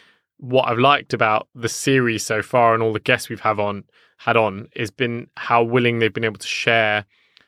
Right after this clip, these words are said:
their insight, how they've built careers, what they care about,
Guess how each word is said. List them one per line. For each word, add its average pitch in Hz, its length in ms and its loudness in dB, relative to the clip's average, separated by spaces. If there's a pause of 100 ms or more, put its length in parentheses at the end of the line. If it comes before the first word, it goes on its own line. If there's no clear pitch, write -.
(240)
their 123 240 2
insight, 120 640 0
how - 220 -2
they've 117 220 -2
built 123 180 -4
careers, 117 760 0 (360)
what 117 320 -6
they 135 120 -6
care 120 360 0
about, 117 500 0